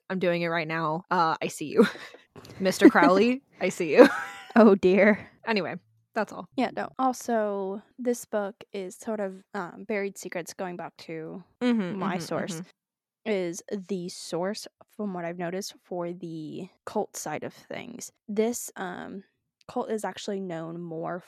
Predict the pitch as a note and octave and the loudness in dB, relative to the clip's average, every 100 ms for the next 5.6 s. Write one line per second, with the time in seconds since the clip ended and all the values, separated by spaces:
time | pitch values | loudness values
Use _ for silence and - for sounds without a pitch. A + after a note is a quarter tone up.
0 | - F3 E3 E3+ E3+ F3 - _ - C#4 | -10 -8 -6 -6 -8 -12 -18 _ -6 -2
1 | D4+ F4 F4+ C4+ - A3+ G#3+ - F3 E3+ | -2 -2 -2 -4 -2 -2 -2 -6 -10 -4
2 | A#3 C4 - _ _ - G3+ G3 F#3 F#3+ | -4 -4 -12 _ _ 0 0 0 -2 -2
3 | G3 F#3+ F#3+ G#3+ G3+ F#3 F#3+ G3+ - - | 0 2 2 2 0 0 -2 -2 -4 -18
4 | _ _ _ _ _ _ A3 G3 - D#3 | _ _ _ _ _ _ -6 -6 -6 -10
5 | - E3 E3+ F#3 F#3 | -8 -8 -6 -6 -6